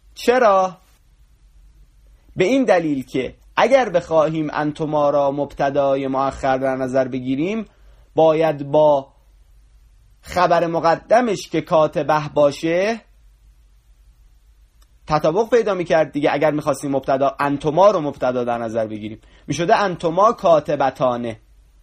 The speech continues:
حالا که نشده، می‌فهمیم که کاتبه مبتدای وصفی، انتما تنها فاعلشه. پس می‌شه فاعل و صاد المسد،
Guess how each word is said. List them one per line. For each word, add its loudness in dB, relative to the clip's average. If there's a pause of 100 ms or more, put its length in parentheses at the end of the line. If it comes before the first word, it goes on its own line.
(480)
حالا 4
که 4
نشده، 2 (420)
می‌فهمیم 0
که -4
کاتبه 2
مبتدای 2
وصفی، 0
انتما 0
تنها 0
فاعلشه. 0 (920)
پس 2
می‌شه 2 (880)
فاعل 6
و 2
صاد 0
المسد، 0